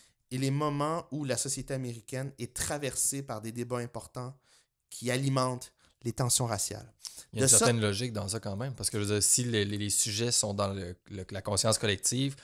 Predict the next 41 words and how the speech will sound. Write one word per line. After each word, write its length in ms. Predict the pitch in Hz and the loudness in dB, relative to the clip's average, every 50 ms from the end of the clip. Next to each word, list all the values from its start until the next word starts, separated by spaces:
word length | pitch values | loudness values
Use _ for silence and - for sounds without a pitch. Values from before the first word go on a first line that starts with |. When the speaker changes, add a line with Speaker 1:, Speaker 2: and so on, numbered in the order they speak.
| - - - - - - | -20 -20 -18 -18 -16 -12
Speaker 2:
c'est 140 | - - 110 | -10 -8 -4
des 120 | 98 98 95 | -2 -2 0
gens 300 | 95 107 110 110 107 107 - | 4 6 6 6 6 4 2
qui, 280 | - 104 98 95 95 | -2 -6 -4 -2 0
ça 200 | 90 - 98 92 | 0 0 -2 -2
touche 300 | 90 - - - 110 104 | -6 -8 -6 -4 -2 -2
à 40 | 107 | -2
tes 140 | - 104 95 | -2 -4 -4
passions, 520 | - 98 92 87 - - 110 110 117 117 | -2 -2 0 0 2 2 2 0 -2 -2
donc 200 | 107 98 95 - | -2 -4 -4 -4
les 80 | 107 101 | -4 -2
gens 200 | 98 104 104 101 | 0 0 2 0
vont 140 | 95 95 - _ _ _ _ _ _ _ _ _ - _ _ _ _ - | 0 -4 -6 _ _ _ _ _ _ _ _ _ -20 _ _ _ _ -8
proposer 360 | - 107 95 - 107 101 104 | -4 -4 -2 -2 0 0 0
des 160 | 107 107 104 | 0 0 0
actions 400 | 101 95 92 - - 107 101 101 | 0 2 2 2 2 2 2 0
en 160 | 101 95 95 104 | 0 -2 -2 0
Speaker 1:
Mais 160 | 120 135 123 | 2 4 6
c'est 180 | - - 147 135 | 6 6 6 6
Speaker 2:
en 160 | 156 160 185 | 6 6 6
Speaker 1:
donc, 80 | 185 - | 4 2
c'est 200 | - - - 131 | 2 2 4 4
donc 320 | 113 135 151 160 151 127 117 | 4 4 4 4 4 0 0
dire 600 | 104 98 101 104 110 131 190 226 269 262 - - - | 0 0 0 0 -2 -2 -4 -6 -8 -10 -12 -10 -6
que 100 | - 123 | -2 0
ce 160 | 113 - 131 | 0 2 0
ne 100 | 123 120 | 0 -2
sont 260 | 113 - - 120 117 | -2 -2 -2 -4 -6
pas 200 | 107 - 147 156 | -6 -6 -6 -6
des 160 | 151 123 117 110 | -4 -4 -4 -2
monuments 560 | 113 110 110 110 107 107 107 110 117 143 147 143 | -2 -4 -4 -4 -6 -6 -6 -8 -8 -8 -10 -12
qui 240 | - - - 107 101 | -14 -14 -10 -8 -8
ont 240 | 107 110 117 117 104 _ _ - | -8 -8 -8 -12 -16 _ _ -14
purement 500 | - 147 143 135 135 123 120 127 127 139 | -8 -6 -6 -6 -6 -6 -8 -6 -6 -6
une 120 | 143 131 117 | -6 -6 -6
valeur 500 | 113 107 107 113 117 120 - - _ - | -6 -4 -4 -4 -4 -6 -8 -10 _ -10
commémorative, 1120 | - 147 135 127 123 120 117 113 110 110 101 - - - - 139 139 135 127 113 107 101 - _ _ _ _ _ _ _ _ _ _ _ - | -6 -6 -4 -4 -4 -4 -6 -6 -8 -8 -10 -10 -10 -8 -8 -8 -8 -10 -10 -12 -16 -18 -20 _ _ _ _ _ _ _ _ _ _ _ -8
euh, 440 | 104 101 98 98 98 98 98 95 90 | -4 -4 -2 -2 -2 -4 -4 -6 -8
d'un 500 | 95 - 113 107 104 101 101 101 101 101 | -8 -6 -6 -4 -4 -2 -4 -4 -6 -8
fait 320 | - - - - 147 147 | -8 -8 -4 -2 -2 -2
passé 640 | 143 - 117 98 98 - - - - - - - - | 0 0 -2 -2 -2 -2 -4 -4 -6 -8 -12 -14 -18